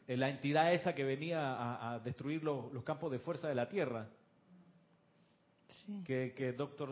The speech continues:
Speaker 1: Strange va y lo enfrenta. Es, eso es lo que pasa. Si uno se pone a juzgar, criticar y condenar, es como esos estudiantes de esa película que se alían con Dormammu para ellos ser las, las garras de, de esa entidad destructiva.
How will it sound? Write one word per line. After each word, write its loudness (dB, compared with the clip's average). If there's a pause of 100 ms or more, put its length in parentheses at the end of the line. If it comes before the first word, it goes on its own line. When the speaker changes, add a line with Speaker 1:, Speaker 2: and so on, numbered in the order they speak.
Speaker 1:
Strange -4
va 4
y 2
lo 2
enfrenta. 0 (1800)
Es, 2
eso 2
es 6
lo 6
que 2
pasa. 0
Si -4
uno -2
se -4
pone -2
a -4
juzgar, -2
criticar -4
y -4
condenar, -6
es -8
como 0
esos -2 (300)
estudiantes -2
de 0
esa -2
película -2 (400)
que -4
se -4
alían 2
con -4
Dormammu -2
para 2
ellos 0 (300)
ser 0
las, 0
las -2
garras 0
de, -2
de -2
esa -4
entidad -4 (300)
destructiva. -2